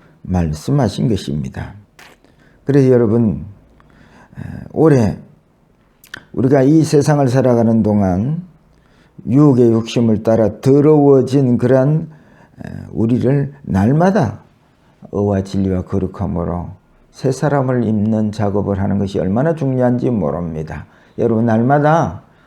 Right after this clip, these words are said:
세수하지 않습니까? 샤워하지 않습니까? 먼지를 떨어버리고 더러워진 거란 땀난 몸을 깨끗하게 하듯이 날마다 기도와 말씀으로 새해에는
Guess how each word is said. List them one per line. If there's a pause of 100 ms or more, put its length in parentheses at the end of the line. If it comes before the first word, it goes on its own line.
(260)
세수하지
않습니까?
샤워하지
않습니까? (420)
먼지를
떨어버리고
더러워진
거란 (300)
땀난
몸을
깨끗하게
하듯이 (420)
날마다
기도와
말씀으로 (360)
새해에는